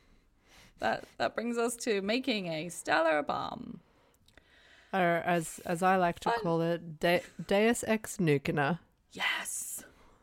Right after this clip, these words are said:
Speaker 2: This is a, a film trope that I've just
Speaker 1: <laughs>
Speaker 2: learnt about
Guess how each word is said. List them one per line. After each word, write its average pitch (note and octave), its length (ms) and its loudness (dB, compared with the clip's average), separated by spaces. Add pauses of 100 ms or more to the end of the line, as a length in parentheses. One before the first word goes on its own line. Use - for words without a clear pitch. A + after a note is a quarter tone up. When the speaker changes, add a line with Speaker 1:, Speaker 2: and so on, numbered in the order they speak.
(200)
Speaker 2:
This F3 180 2
is F3+ 160 2
a, F3 200 6 (140)
a E3+ 100 -2
film F3+ 300 0
trope F3+ 260 -2
that - 80 -4
I've E3+ 180 -2
just F3 220 -2
Speaker 1:
<laughs> - 0 -
Speaker 2:
learnt F3 200 0
about C#3+ 420 2